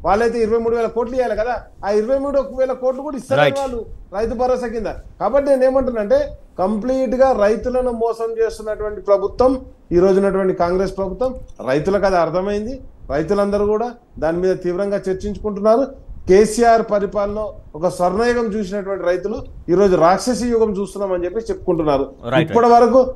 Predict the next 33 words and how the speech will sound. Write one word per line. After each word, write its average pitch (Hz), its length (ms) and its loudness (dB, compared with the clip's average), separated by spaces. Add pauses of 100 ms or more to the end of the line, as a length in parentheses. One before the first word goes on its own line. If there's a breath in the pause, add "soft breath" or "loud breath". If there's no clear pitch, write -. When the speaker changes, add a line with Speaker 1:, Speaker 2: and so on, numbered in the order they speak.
(160)
Speaker 1:
రైతు 185 240 6
బంధు 247 200 4
ఎంతమంది 262 360 2
చేసిరో 277 300 0
కూడా 269 200 -2
చెప్తలేరు 247 360 -4
కదా, 240 280 -4 (180)
ఎంత 190 180 -4
ధాన్యం 247 400 -2
కొన్నారో 277 280 -2
కూడా 254 160 -4
చెప్తలేరు 233 400 -8
కదా. 214 240 -6 (280)
కాబట్టి 226 380 -6
ఇది 196 760 -2 (400)
కంప్లీట్గా 208 560 4
కాంగ్రెస్ 185 540 2
పార్టీ 185 380 2 (320)
రైతుల 190 340 4
మీద 233 220 2
కక్షపూరితంగా 202 720 -4
వ్యవహరిస్తుంది. 202 720 -4 (240)
అది 165 180 4
ఏ 190 60 8
విధంగా 226 340 4
నడుస్తుంది 208 440 -2
అనేది 247 260 -4 (260)
ఈరోజు 180 240 4
ధర్నాలో 214 460 4
పెద్ద 190 260 -2
ఎత్తున 220 300 2
రైతులు 202 200 0
పాల్గొంటారు. 208 600 -6